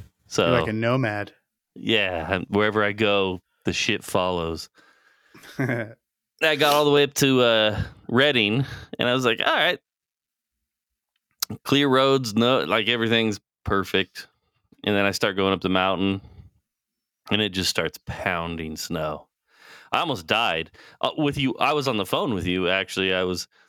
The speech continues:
Speaker 1: I was doing eighty up, up the mountain, and suddenly all these truckers were, like, right in front of me, and, uh, I hit the brakes, and I was doing some heavy fishtailing.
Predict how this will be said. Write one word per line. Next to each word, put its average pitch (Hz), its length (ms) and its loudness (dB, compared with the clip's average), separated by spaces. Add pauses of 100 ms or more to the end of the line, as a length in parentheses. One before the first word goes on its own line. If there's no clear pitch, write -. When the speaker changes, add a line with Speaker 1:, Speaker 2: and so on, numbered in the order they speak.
(600)
Speaker 1:
I 104 100 0
was 95 180 -2 (640)
doing 123 280 2
eighty 123 320 2
up, 113 80 0 (220)
up 143 160 -2
the 120 100 0
mountain, 120 560 2
and 107 180 2
suddenly 110 300 2
all 107 100 4
these 98 220 0
truckers 101 680 0
were, 101 200 4
like, 98 280 2
right 107 220 0
in 92 60 -6
front 110 260 0
of 92 60 0
me, 87 240 -2 (160)
and, 95 300 0
uh, 87 260 0 (920)
I 98 60 -2
hit 107 180 -4
the 92 80 -4
brakes, 98 520 -4
and 92 160 -2
I 95 120 0
was 90 200 -4
doing 95 300 -2
some 85 320 -4 (280)
heavy 98 260 -2
fishtailing. 85 680 -4